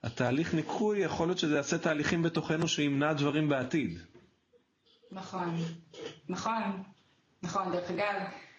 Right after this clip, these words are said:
Speaker 2: אה, אני, אני בכלל אומרת ש- זה שלאבא שלך היה סכרת,
Speaker 1: מהמם.
Speaker 2: אוקיי? לא אומר שלך יהיה סכרת. אנשים חושבים שהגנים זה משהו שטבוע בהם, שכאילו,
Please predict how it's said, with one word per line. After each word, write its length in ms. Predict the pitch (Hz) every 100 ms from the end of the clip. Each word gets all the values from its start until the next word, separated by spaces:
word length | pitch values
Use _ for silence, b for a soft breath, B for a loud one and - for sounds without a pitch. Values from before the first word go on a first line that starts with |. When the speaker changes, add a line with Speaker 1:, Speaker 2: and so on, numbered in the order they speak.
| B _ _ -
Speaker 2:
אה, 40 | 175 175 170
אני, 260 | 170 156 -
אני 120 | 170
בכלל 360 | 160 - 196 220
אומרת 600 | 254 208 190 175 170 165
ש- 80 | - 170 170 165 165 165 156 151 - - _ _ -
זה 240 | 165 202
שלאבא 760 | 233 294 220 - - 202 240 285
שלך 340 | 277 220 - 190 190 185 196 190
היה 220 | 185 185
סכרת, 920 | 196 - - 240 294 220 202 226 247 - -
Speaker 1:
מהמם. 140 | - 107
Speaker 2:
אוקיי? 420 | 113 233 269 277 B B B B -
לא 200 | 196 247
אומר 440 | 240 220 220 214
שלך 420 | 214 196 190 170 208 208
יהיה 140 | 196
סכרת. 420 | 170 180 170 180
אנשים 300 | 180 175 214
חושבים 540 | 214 - - 277 262 254
שהגנים 1120 | - 185 180 175 - - - 175 185 214 247
זה 160 | 220 196
משהו 340 | 185 190 - 214
שטבוע 720 | - 180 175 180 180 202 208
בהם, 220 | 156 147
שכאילו, 320 | 147 - 101